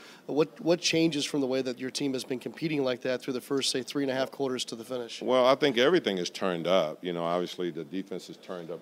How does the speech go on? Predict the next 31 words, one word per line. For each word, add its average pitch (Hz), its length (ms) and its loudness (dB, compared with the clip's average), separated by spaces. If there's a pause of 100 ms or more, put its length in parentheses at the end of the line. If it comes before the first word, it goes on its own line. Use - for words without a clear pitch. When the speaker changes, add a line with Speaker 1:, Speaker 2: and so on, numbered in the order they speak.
Speaker 2:
Everything 98 320 -8
is 82 140 -8
turned 87 320 -4
up 90 160 -4
in 80 80 -6
those 78 180 -6
situations, 87 800 -6
and, 78 200 -6 (420)
uh, 90 220 0
when 90 220 0
it 85 100 0
is, 98 560 6 (340)
you 87 140 -6
have 92 260 -2
to 92 120 -4
be 90 180 0
able 85 280 -2
to, 82 440 -2 (360)
you 90 100 -2
know, 85 140 0
then 90 440 0
hit 92 160 -2
another 90 320 -2
gear 87 220 -2
yourself, 85 580 -2
and 82 100 -8
you 82 80 -8
gotta 82 200 -4
be 85 100 -2
able 80 200 -2
to 78 200 -4